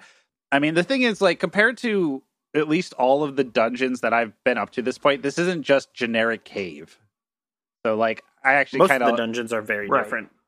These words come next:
Speaker 3: Nah, like, like I said, I like it thematically. It's just these
Speaker 1: Yeah.
Speaker 3: sliding mechanics are just really annoying.
Speaker 2: But wait till
Speaker 1: Yeah.
Speaker 2: you get into the second part of the dungeons, which are all identical, Matt.
Speaker 1: Oh, no.
Speaker 2: They're just
Speaker 3: Oh,
Speaker 2: giant,
Speaker 3: yeah.
Speaker 2: they're just giant circle rooms with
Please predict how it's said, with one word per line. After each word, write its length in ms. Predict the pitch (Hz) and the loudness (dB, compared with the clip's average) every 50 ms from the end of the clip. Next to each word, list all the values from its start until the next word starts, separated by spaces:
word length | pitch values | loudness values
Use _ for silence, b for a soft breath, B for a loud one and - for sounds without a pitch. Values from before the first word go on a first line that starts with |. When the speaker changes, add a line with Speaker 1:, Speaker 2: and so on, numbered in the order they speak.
| _ _ _ - | _ _ _ -2
Speaker 3:
Nah, 260 | 170 196 151 143 - - | 0 2 2 2 0 -2
like, 200 | 139 165 170 151 156 156 | -6 -8 -8 -10 -10 -10
like 100 | 190 214 | -8 -8
I 40 | 214 | -2
said, 180 | - - 202 | 2 2 4
I 60 | 143 123 | 4 4
like 160 | 135 156 - | 2 0 -2
it 100 | 151 - | -4 -4
thematically. 640 | - 143 131 127 143 165 160 - - 117 113 113 - - 113 92 | -2 0 2 2 2 2 0 0 -2 -2 -4 -4 -4 -4 -4 -4
It's 80 | 123 113 | -4 -4
just 260 | - 135 120 - - | -6 -8 -8 -8 -8
these 180 | - 120 120 113 | -8 -6 -6 -4
Speaker 1:
Yeah. 180 | 101 92 92 90 | -4 -4 -4 -2
Speaker 3:
sliding 480 | 92 110 120 127 117 117 113 110 104 - _ - | 0 0 0 0 -2 -4 -6 -6 -8 -12 _ -16
mechanics 500 | 117 113 110 - 117 113 107 107 - - | -14 -14 -10 -8 -8 -6 -6 -8 -12 -14
are 40 | 113 | -12
just 220 | 98 117 110 - _ _ - | -10 -10 -12 -12 _ _ -20
really 420 | 113 104 104 110 110 107 110 110 | -20 -16 -12 -8 -6 -6 -4 -4
annoying. 440 | 110 110 107 107 101 101 98 98 - _ _ - | -6 -6 -6 -8 -8 -10 -12 -18 -20 _ _ -16
Speaker 2:
But 80 | - - | -6 -2
wait 100 | 131 135 | 0 0
till 80 | 123 120 | 2 2
Speaker 1:
Yeah. 60 | 120 | 2
Speaker 2:
you 40 | 120 | 0
get 100 | 131 135 131 | 0 -2 -4
into 120 | 127 120 | -4 -6
the 80 | 113 110 | -8 -4
second 380 | - - 143 131 - 123 101 | 0 0 0 0 0 -4 -4
part 180 | - 120 110 107 | -4 -4 -4 -4
of 60 | 104 | -4
the 60 | 104 | -6
dungeons, 440 | 101 107 104 101 95 113 107 104 - | -6 -6 -6 -6 -6 -6 -6 -6 -6
which 140 | 110 101 - | -6 -6 -4
are 120 | 113 104 | -4 -4
all 220 | - 110 120 123 120 | -2 -2 0 0 -2
identical, 500 | 101 95 98 98 95 101 95 - 104 101 | -2 -6 -8 -10 -12 -10 -6 -6 -6 -4
Matt. 260 | 101 101 113 - - _ _ _ _ _ _ _ _ _ _ - | -6 -6 -8 -10 -12 _ _ _ _ _ _ _ _ _ _ -6
Speaker 1:
Oh, 340 | 117 117 113 117 113 107 98 | -4 -2 -2 -2 -2 -2 -4
no. 640 | 87 85 85 87 90 92 92 92 87 87 80 - _ _ _ _ _ _ _ - | -6 -10 -10 -8 -8 -6 -6 -8 -8 -10 -12 -16 _ _ _ _ _ _ _ -6
Speaker 2:
They're 100 | 117 113 | -6 -4
just 220 | 107 117 120 123 | 0 2 2 4
Speaker 3:
Oh, 40 | 131 | 4
Speaker 2:
giant, 280 | 135 131 123 123 123 120 | 6 6 4 4 2 -2
Speaker 3:
yeah. 280 | 110 98 95 92 90 - | -4 -6 -8 -8 -6 -4
Speaker 2:
they're 100 | 135 127 | -4 -2
just 240 | 135 135 127 - - | -2 -2 -4 -2 0
giant 340 | - 123 123 127 127 - | 0 2 2 0 -4 -6
circle 380 | - - 135 139 - 131 110 107 | -4 -2 -2 0 0 0 -2 -2
rooms 420 | 104 110 107 107 104 107 104 - - | -2 -4 -4 -4 -4 -6 -6 -6 -8
with 360 | 117 110 110 107 104 - | -8 -6 -6 -8 -8 -10